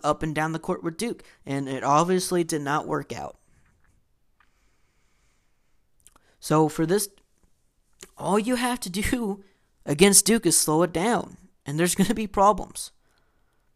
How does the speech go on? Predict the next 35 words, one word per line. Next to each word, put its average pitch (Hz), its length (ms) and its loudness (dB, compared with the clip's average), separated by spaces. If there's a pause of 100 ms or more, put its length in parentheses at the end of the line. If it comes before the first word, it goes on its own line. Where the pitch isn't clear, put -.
(140)
And 147 280 -4
once 185 240 2
they 190 120 0
play 196 300 0
a 185 60 -2
team, 190 500 -6 (100)
uh, 151 200 -2
like 160 240 -4
Virginia, 175 680 -6 (880)
they 175 180 2
will, 180 340 0
it 160 120 0
will 165 240 0
be 196 180 -4
shown. 190 500 -4 (920)
In 131 200 -8
foul 156 360 -2
trouble, 196 340 -2
they 156 100 0
have, 139 260 -4
like 143 200 -4
I 160 40 -4
said, 151 420 -2
three 170 160 2
real 180 220 2
good 190 180 -2
players. 151 500 -2 (360)
But 147 540 0
down 170 240 2
the 185 80 2
road 196 420 2
and 143 240 -4
down 170 200 2
the 175 40 -2
stretch, 202 560 -2